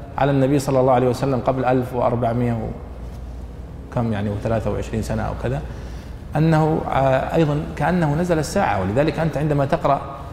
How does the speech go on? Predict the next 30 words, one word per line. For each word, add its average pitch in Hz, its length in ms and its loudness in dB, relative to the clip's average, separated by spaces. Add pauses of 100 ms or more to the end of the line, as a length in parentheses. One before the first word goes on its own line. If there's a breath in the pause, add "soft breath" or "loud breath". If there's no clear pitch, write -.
(300 loud breath)
سورة 147 320 0
التوبة 135 440 2
أو 127 160 4
تقرأ 131 280 0
سورة 135 300 0
الأنفال، 127 560 0 (300)
تقرأها 180 320 2
تقول: 175 280 2
"هذه 185 180 4
كأنها 180 300 0
نزلت 180 340 2
أمس، - 300 0 (1040)
نزلت 165 340 4
في 160 160 2
أحداثنا 156 440 2
اليوم، 151 320 4 (380)
تكشف 139 340 -2
المنافقين 139 760 0 (120)
وتبين 143 540 2
ما 143 140 2
ينبغي 143 260 2
على 135 160 4
المسلم 143 420 0
أن 135 120 0
يقف 143 380 0 (500 loud breath)
وكيف 139 320 2
ينبغي 139 380 2
عليه 135 380 2
أن 139 100 0
يلت-، 135 420 0